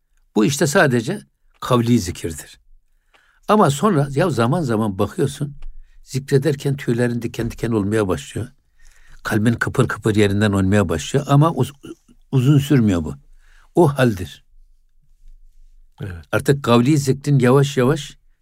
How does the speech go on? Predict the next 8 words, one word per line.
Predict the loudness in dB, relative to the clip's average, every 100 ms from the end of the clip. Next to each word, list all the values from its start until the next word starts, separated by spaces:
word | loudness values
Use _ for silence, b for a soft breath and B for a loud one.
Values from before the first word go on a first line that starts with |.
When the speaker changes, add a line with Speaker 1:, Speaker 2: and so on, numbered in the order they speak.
| _ _ -8
Speaker 1:
kalbimizi | -4 0 2 2 0 0
de |
etkilemeye | 0 -2 -2 2 2 2 0 0
başladığını | -4 -4 -4 -2 -4
gösteren | -4 -6 -2 -4 -2
emmare. | -4 -2 -2 -4 -8 -16 _ _ _ _ _
Sonra | -6 2 4 4 4
bu | 2 2